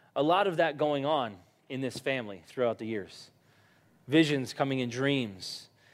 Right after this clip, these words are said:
right? Joseph, and God had blessed Joseph with this ability, this gifting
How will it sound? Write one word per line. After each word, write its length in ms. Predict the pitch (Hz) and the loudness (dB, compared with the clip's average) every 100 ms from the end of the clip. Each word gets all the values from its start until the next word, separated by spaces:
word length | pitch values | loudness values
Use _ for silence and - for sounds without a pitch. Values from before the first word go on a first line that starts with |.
| _ _ | _ _
right? 320 | 117 135 120 | 0 0 -2
Joseph, 600 | 113 143 156 151 113 - | 2 4 4 0 -6 -8
and 120 | 110 | -6
God 240 | 117 143 143 | 2 2 2
had 200 | 135 113 | 0 -4
blessed 400 | 120 135 139 - | -2 0 0 -4
Joseph 480 | 127 131 127 120 127 | -4 -4 -6 -10 -10
with 100 | 117 | -8
this 200 | 123 123 | -8 -10
ability, 500 | 107 127 139 127 110 | -4 2 2 2 -2
this 220 | 110 104 | -6 -8
gifting 840 | 107 131 139 - 131 110 101 107 | 0 0 0 -4 -6 -4 -8 -12